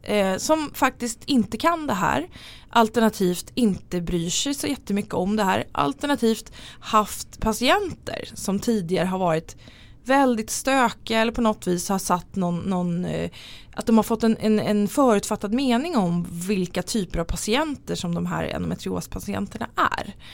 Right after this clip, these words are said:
Eh, så att problemet där är att det finns för få. De är för få, de som är jätte, jättebra. Så att jag vill inte med det här kasta en massa skit på vården. För att v-, vår, alltså den, den vård som finns som är bra med,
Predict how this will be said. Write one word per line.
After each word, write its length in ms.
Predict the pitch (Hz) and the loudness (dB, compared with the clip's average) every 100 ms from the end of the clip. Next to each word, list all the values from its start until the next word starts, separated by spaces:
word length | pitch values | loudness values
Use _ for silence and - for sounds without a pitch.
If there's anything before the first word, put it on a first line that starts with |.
| - - - - 220 208 190 | -18 -18 -12 0 4 4 2
Eh, 40 | |
så 120 | 208 | 0
att 80 | 254 | -2
problemet 600 | - 269 311 302 285 - | 0 2 6 4 2 0
där 340 | 208 185 180 - - - - - | 2 4 2 -4 -16 -20 -20 -4
är 400 | - 202 180 175 | 4 6 6 2
att 140 | - - | -4 -2
det 80 | 269 | -4
finns 800 | - - 269 247 226 - - - - - - - | -2 2 4 4 0 -4 -6 -8 -8 -10 -12 -6
för 160 | 277 | -4
få. 300 | 247 247 - - - | -2 -2 -4 -8 -8
De 120 | 370 | -2
är 80 | 415 | 0
för 100 | 339 | 0
få, 240 | - 208 196 | -4 -2 0
de 180 | 196 | 2
som 160 | 190 214 | 2 0
är 60 | 196 | -2
jätte, 400 | 208 214 - 185 | -2 -4 -4 -6
jättebra. 400 | 185 226 - - - - - | -4 -4 -4 -4 -14 -18 -6
Så 120 | - | -2
att 80 | 233 | 4
jag 100 | 269 | 4
vill 340 | 262 330 320 | 6 6 4
inte 520 | - 294 214 - 202 196 | 4 4 2 0 0 2
med 140 | 190 | 2
det 40 | |
här 440 | 196 180 175 175 180 - | 2 4 2 2 -2 -6
kasta 340 | 214 190 - | -6 -4 -2
en 100 | 175 | -2
massa 180 | 175 175 | -2 -4
skit 380 | - 311 277 - | -4 -4 -4 -2
på 100 | 202 | -2
vården. 580 | 196 - - - - 214 | -2 -2 0 0 -2 -2
För 140 | 220 | -2
att 120 | 220 - | -4 -6
v-, 120 | 196 - | -10 -8
vår, 400 | 214 254 262 - - - | -2 0 2 0 -6 -6
alltså 160 | 233 | -4
den, 340 | 214 233 226 220 | -2 -2 -2 0
den 200 | 240 247 | 0 2
vård 340 | 240 226 214 | 2 0 0
som 140 | 226 214 | -2 -4
finns 600 | - 247 190 240 - - | -2 -2 -2 -4 -6 -6
som 220 | - 190 | -6 -4
är 360 | 180 175 175 | -2 -2 -2
bra 380 | 175 254 - - | -4 -4 -2 -2
med, 320 | 180 190 - | -4 -4 -4